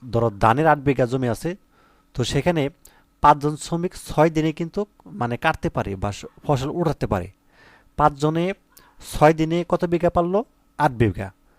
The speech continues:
তাহলে বিশ বিঘা জমির ফসল উঠাতে পঁচিশ জন শ্রমিকের কত দিন লাগবে, তাই না? এবার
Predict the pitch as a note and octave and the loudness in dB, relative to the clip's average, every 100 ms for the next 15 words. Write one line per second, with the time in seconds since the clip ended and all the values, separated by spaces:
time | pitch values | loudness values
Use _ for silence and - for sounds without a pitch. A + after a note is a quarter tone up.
0 | _ _ _ _ - C3 A2+ F#2+ D3+ G3 | _ _ _ _ -6 -2 -2 2 2 2
1 | G3 F3 E3+ D3+ E3+ E3+ - D#3+ D3 D#3 | 2 4 2 2 -2 -2 -4 -4 -2 0
2 | D3+ C#3+ - A#2+ B2 _ _ _ _ E3+ | 0 0 -2 -6 -6 _ _ _ _ -4
3 | E3 E3+ D3 C#3 D#3+ D#3+ E3 E3 C#3+ - | -4 -2 -2 -2 -4 -4 -4 -2 -2 -4
4 | - F3+ E3 C3+ G#2 F#2+ F2+ F#2+ D#2+ _ | -6 -6 -4 -4 -2 -4 -4 -8 -8 _
5 | _ _ _ - F3+ D3+ G#2 _ _ _ | _ _ _ -4 -2 -2 -6 _ _ _
6 | _ _ B2+ C3+ | _ _ -4 -2